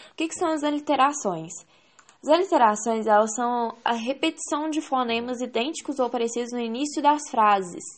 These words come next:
Então, um começo ali, geralmente, um pe-,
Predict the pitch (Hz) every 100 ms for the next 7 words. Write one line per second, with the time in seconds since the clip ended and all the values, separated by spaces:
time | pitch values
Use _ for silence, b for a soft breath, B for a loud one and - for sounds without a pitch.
0 | _ B B B _ 214 208 226 214 214
1 | 214 214 220 220 214 220 277 233 226 254
2 | 262 - 214 196 214 254 254 B B _
3 | 214 202 196 196 208 233 226 - 226 254
4 | 285 277 294